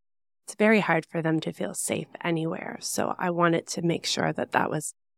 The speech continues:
a part of our routine and something I could empower them to do for themselves. So "I am safe" is the next piece. Then they bring their hands into their heart.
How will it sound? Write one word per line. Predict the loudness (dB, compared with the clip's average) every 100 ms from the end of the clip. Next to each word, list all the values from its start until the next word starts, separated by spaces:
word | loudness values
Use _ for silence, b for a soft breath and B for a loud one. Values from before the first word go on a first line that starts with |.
| _ _
a | -8
part | 2 4 6
of | 4
our | 4
routine | 2 0 0 2
and | 0 0
something | -2 0 -2
I | -2
could | -6 -6
empower | -6 2 2 2
them | -2 -8 -8
to | -8
do | -8 -6 -6 -10 _ _ _ _
for | 4 6 6
themselves. | 2 -2 -4 -2 -4 -4
So | -2 -2 -4 _ _ _ _ 0
"I | 2
am | 2
safe" | 0 0 -2 -4
is | -6 0
the | 0
next | 0 -4 -2
piece. | 0 0 -2 -14 -16 _ _ _ _
Then | 4 6
they | 6
bring | 6 2
their | 0
hands | -2 -4 -4 -4
into | -2 -2 -4
their | -4 -4
heart. | 0 4 4 2